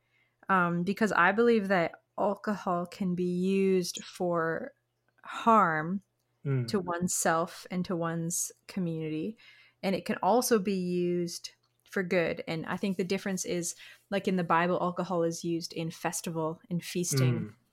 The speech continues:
Speaker 1: and in a celebratory way that brings the community together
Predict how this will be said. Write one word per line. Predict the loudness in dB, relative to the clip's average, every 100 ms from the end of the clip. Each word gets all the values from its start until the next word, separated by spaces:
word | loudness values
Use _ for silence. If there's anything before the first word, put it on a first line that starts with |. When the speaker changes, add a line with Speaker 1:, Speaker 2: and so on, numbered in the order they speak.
| _ -4
Speaker 1:
and | -2
in | 0 0
a |
celebratory | 2 2 2 0 0 0 2
way | 2 2
that | 0 -2 -2
brings | 0 0 -4
the | -6
community | -4 -2 -2 -4
together | -6 -8 -6 -6 -4 -2 -2